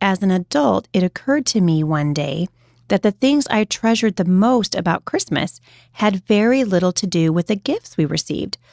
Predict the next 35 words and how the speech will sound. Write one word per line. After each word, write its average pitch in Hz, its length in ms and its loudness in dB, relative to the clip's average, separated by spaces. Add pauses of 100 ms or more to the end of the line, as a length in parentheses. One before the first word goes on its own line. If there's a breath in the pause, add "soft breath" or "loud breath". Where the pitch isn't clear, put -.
(300 soft breath)
What 208 160 2
I 214 100 2
truly 262 440 0
loved 180 680 0
was 180 240 0
the 180 100 0
memories 180 640 2
of 160 120 -2
my 165 160 2
mom 165 360 2
baking 165 400 0
with 170 180 0
us, 165 400 -2
going 175 280 0
out 170 160 0
to 190 100 -10
look 151 200 -4
at - 120 -12
Christmas 226 500 -2
lights, 214 400 -2 (340 loud breath)
cutting 214 300 2
paper 170 300 -2
snowflakes 208 580 0
with - 140 -6
my 214 100 -2
sisters, 214 840 0 (460 soft breath)
playing 214 400 2
in 165 60 2
the 143 80 0
snow 202 440 2
outside, 190 680 0
hot 220 380 -2
apple 175 260 -4
cider, 185 680 0
music 214 540 2